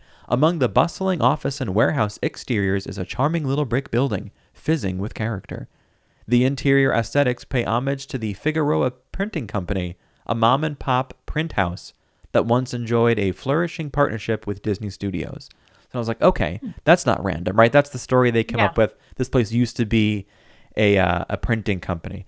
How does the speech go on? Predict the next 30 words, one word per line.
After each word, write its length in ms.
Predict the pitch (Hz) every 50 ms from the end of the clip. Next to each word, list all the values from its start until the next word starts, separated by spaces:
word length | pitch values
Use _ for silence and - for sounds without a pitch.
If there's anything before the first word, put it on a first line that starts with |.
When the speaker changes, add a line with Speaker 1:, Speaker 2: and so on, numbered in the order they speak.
| - - - -
Speaker 1:
So 140 | - 147
I 60 | - 120
went 220 | 127 151 170 165
and, 100 | 156 -
and 420 | - 135 131 127 113 123 127 127
looking 240 | 127 127 123 127 120
up 180 | 113 113 - -
what 120 | 110 -
the 80 | 113 107
word 340 | 101 107 104 107 104 95 -
baseline 480 | 104 98 95 - - 98 95 95 -
actually 360 | - 95 95 - - - 92
means. 260 | 87 87 90 87 90 -
There's 100 | 113 107
a 80 | 110
couple 300 | - - 123 - - 120
of 60 | 117 110
different 280 | 110 - - 107 104
definitions 800 | 101 107 101 98 - 101 107 98 95 - - 98 90 90 90 87 -
of 260 | - 101 95 - -
what 320 | 101 95 90 - - - _ _ _ _ _ - 110
baseline, 640 | 101 107 95 92 87 - - 87 90 - 90 92 95 - _ _ _ - _
but 80 | - 113
I 40 | 110
figured, 260 | - 120 117 117 110
why 180 | 107 117 139 156
did 180 | 156 139 117
Disney 360 | 120 123 120 110 117 113 110
use 580 | 107 107 107 101 98 104 113 117 117 110 101 -
it? 240 | - - - -